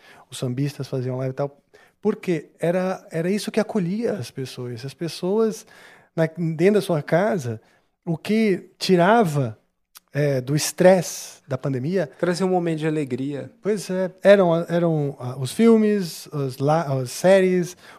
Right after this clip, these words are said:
Speaker 1: os shows, os discos, os livros, muitas vezes, ou seja, a produção artística de alguém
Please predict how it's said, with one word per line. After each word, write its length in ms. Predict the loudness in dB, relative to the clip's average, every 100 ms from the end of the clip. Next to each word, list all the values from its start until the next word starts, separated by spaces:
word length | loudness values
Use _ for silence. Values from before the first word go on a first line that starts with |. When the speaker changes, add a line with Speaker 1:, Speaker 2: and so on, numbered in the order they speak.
| -6
Speaker 1:
os 100 | -4
shows, 640 | 0 6 6 6 2 -4
os 220 | -8 -8
discos, 560 | -4 -4 -4 -4 -4 -2
os 140 | -2
livros, 640 | -4 -2 -2 -2 -2 -2 -2
muitas 320 | -4 -4 -4
vezes, 300 | -2 -2 -2
ou 80 | -6
seja, 500 | -4 -4 -4 -6 -12 _ -20 -20 -20 _ -10
a 80 |
produção 480 | -4 -2 -2 0 2
artística 580 | 2 -2 -6 -8 -2 -2
de 220 | 0 4
alguém 720 | 4 4 2 2 2 2 -4